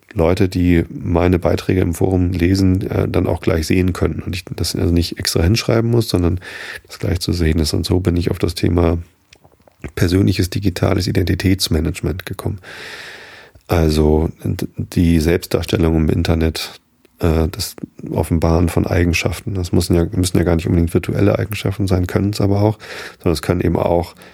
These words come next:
reale Eigenschaften sein, wie ich, was weiß ich, ich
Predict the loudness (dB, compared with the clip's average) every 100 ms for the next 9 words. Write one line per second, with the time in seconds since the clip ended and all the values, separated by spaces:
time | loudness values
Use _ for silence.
0 | _ -6 -2 0 2 2 2 -2 -2 -6
1 | -6 -8 -4 -2 0 0 0 -6 -12 -10
2 | -10 -10 -10 -12 -14 -12 -12